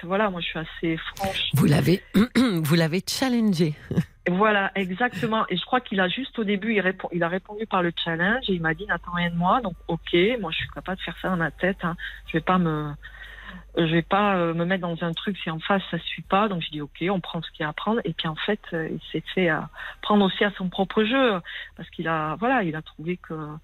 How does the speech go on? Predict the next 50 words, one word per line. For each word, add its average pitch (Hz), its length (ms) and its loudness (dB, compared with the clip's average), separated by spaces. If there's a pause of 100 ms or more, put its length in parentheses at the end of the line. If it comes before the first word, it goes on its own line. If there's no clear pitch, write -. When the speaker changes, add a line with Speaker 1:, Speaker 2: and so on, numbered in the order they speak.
(360)
Speaker 1:
je - 60 -8
pense 247 180 2
qu'il 233 120 4
a 202 80 4
trouvé, 196 320 -2
il 196 60 0
m'a 180 120 2
dit 175 140 -6
que 190 100 -2
les 180 120 0
choses 185 140 0
étaient 175 240 0 (100)
simples 190 220 2
avec 165 240 0
moi 185 180 2
parce 180 180 -4
que - 80 -18
je - 80 -8
suis - 100 -6
pas 170 120 -4
quelqu'un 175 340 -6
de, 160 360 -2 (720)
de 175 100 4
prise 170 340 2
de 180 120 4
tête. 202 500 2
Euh, 175 140 -2
j'étais 160 220 -10
pas 170 120 -4
en 165 100 -4
train 175 240 -4
de, 151 480 0 (560)
de, 156 180 2
de, 151 180 -2
de, 147 320 -6
de 147 120 -8
l'embêter 151 460 -4
tout - 180 -10
le 151 100 -6
temps. 180 300 6
De, 156 300 2
voilà, 254 280 2
que - 140 -10
je 160 120 -8
sais - 220 -10
pas. 165 460 -4 (340)
Speaker 2:
Vous 190 240 6
êtes, 240 260 0
Speaker 1:
Euh. 185 180 2
Speaker 2:
euh, - 20 -2